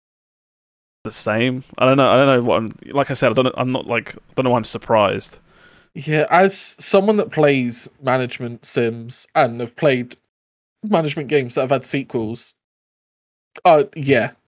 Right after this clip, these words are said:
Speaker 2: th-, they are, it is just the same game. Normally there'll be one or two mechanical changes, but realistically,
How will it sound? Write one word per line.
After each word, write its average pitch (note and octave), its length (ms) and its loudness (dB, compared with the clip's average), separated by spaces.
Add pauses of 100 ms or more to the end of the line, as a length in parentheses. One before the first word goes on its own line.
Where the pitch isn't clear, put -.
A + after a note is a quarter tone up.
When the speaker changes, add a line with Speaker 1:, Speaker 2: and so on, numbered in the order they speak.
Speaker 2:
th-, C3 240 -4
they D#3 200 4
are, C#3+ 280 6
it C#3+ 160 -2
is C#3 180 -2
just - 180 -4
the B2+ 60 -8
same A#2+ 240 -6
game. A2+ 300 -6 (240)
Normally E3+ 420 2
there'll D3 200 4
be C#3 140 0
one D3+ 340 2
or C#3+ 100 4
two C#3+ 260 -2
mechanical B2+ 600 -4
changes, A#2+ 720 -4
but A#2 200 -2
realistically, A#2 920 -2